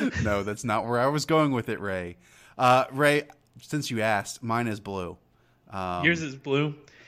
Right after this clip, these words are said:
Speaker 2: Yeah, you, you seem like a blue.
Speaker 1: I, my, my closet is, like, ninety percent blue. Like, I, I really don't buy anything unless it's gray or blue, and that will not surprise anyone.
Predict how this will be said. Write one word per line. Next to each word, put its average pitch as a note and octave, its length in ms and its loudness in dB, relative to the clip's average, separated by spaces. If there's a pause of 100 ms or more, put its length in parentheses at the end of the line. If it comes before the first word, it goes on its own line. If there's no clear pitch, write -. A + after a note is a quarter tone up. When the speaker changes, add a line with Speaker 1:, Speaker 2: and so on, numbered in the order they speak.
(140)
Speaker 2:
Yeah, F#3 280 10
you, G#3 320 4
you A#3+ 180 -4
seem A3+ 260 0
like E3+ 200 2
a C#3 60 2
blue. B2+ 340 -2
Speaker 1:
I, A#2+ 240 6
my, C3 260 0
my A#2+ 220 0
closet B2 500 -2
is, F#2+ 160 -8
like, G2 140 -6
ninety F2 400 -10
percent F2+ 360 -16
blue. F2+ 260 -16 (280)
Like, G2+ 320 -2 (160)
I, G#2+ 180 2
I G#2 120 0
really G2+ 280 -2
don't F#2 220 -8
buy F2+ 160 -2
anything F#2+ 300 -8
unless F2+ 200 -8
it's F2+ 160 -12
gray F2 400 -10
or - 80 -14
blue, - 300 -14 (280)
and F2+ 180 -10
that E2+ 160 -8
will F2 100 -10
not E2+ 240 -12
surprise E2+ 420 -14
anyone. - 340 -20